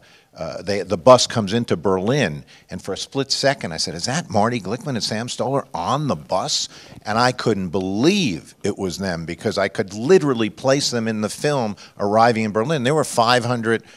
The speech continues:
athletes and, uh, administrators for the U S team.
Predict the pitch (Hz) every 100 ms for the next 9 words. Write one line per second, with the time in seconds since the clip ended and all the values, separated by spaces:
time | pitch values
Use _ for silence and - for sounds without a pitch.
0 | - _ 110 131 143 117 113 107 - 101
1 | 98 98 90 80 95 90 98 101 139 156
2 | - 92 78 - 90 90 110 104 - -
3 | 147 135